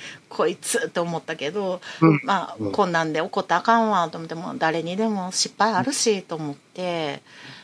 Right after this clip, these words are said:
Speaker 2: うん。
Speaker 1: 思ってたんですよ。
Speaker 2: うん。
Speaker 1: でも、なんか、二十件ぐらいの、なんか、引き落としのやつを、まあ、
Speaker 2: うん。
Speaker 1: 当然自分で変更していかないといけないじゃないですか。
Speaker 2: は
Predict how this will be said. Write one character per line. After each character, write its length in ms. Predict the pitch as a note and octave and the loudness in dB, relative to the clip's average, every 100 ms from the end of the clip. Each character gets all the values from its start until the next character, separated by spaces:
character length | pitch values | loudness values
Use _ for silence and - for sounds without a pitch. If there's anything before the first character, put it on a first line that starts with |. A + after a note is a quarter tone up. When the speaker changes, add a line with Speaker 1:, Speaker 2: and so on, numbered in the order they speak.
| - _ - | -20 _ -4
Speaker 2:
う 20 | |
ん。 40 | A3 | -2
Speaker 1:
思 80 | |
っ 40 | G#3 | 0
て 100 | F#3+ | -2
た 140 | D#3 | -2
ん 40 | C#3 | -2
で 100 | C#3 | -4
す 80 | |
よ。 240 | D#3+ D#3 D3 _ _ | -6 -6 -10 _ _
Speaker 2:
う 60 | C3 | 0
ん。 40 | |
Speaker 1:
で 120 | B2+ A3 | 4 4
も、 340 | G3+ G#3 F3 - - - | 2 0 -2 -10 -20 -10
な 120 | G3 | -8
ん 60 | G#3+ | -6
か、 200 | F#3 D#3+ | -6 -6
二 320 | D#3 F#3+ C#4+ | -2 2 2
十 160 | F4 G#4+ - | 2 0 -2
件 240 | F#4 F4+ | -4 -4
ぐ 120 | E4 D4+ | -2 -2
ら 180 | G3 | 0
い 80 | D3+ | -2
の、 420 | D#3+ E3+ D#3+ - - | -2 -2 -2 -6 -8
な 100 | E3+ | -10
ん 60 | |
か、 100 | D3+ D3+ | -10 -6
引 120 | G#3+ | -4
き 140 | - | 0
落 100 | G#3+ | 0
と 100 | G#3 | 0
し 140 | G3 G3+ | -2 -2
の 100 | F#3+ | -2
や 100 | F#3 | -2
つ 160 | F#3 D#3+ | -4 -6
を、 460 | D3 F3 D#3+ D3+ - - - | -4 -4 -4 -6 -10 -20 -14
ま 180 | E3+ E3 | -8 2
あ、 20 | |
Speaker 2:
う 120 | D3+ D3+ | 8 8
ん。 40 | |
Speaker 1:
当 20 | C3 | 8
然 120 | G#3+ | 4
自 160 | F#3+ F3+ | 2 -2
分 280 | F3+ F3+ F3 | -2 -4 -2
で 280 | F3+ F3+ - - - - - | 0 -2 -4 -10 -10 -12 -12
変 200 | - A#3+ | 0 0
更 180 | G#3 G#3 | 4 2
し 80 | G#3 | 4
て 80 | G3 | 0
い 80 | G3+ | 0
か 120 | F#3 | -2
な 140 | E3+ | -2
い 60 | D3 | -4
と 100 | D3+ | -6
い 40 | |
け 120 | D#3 | -6
な 140 | D#3+ D#3 | -6 -6
い 40 | |
じ 80 | D3+ | -8
ゃ 40 | |
な 160 | D3 D3 | -6 -4
い 40 | |
で 80 | C#3+ | -2
す 120 | D3 | 2
か。 100 | A2+ | 2
Speaker 2:
は 260 | E3 D#3 A#2+ | 2 -2 -4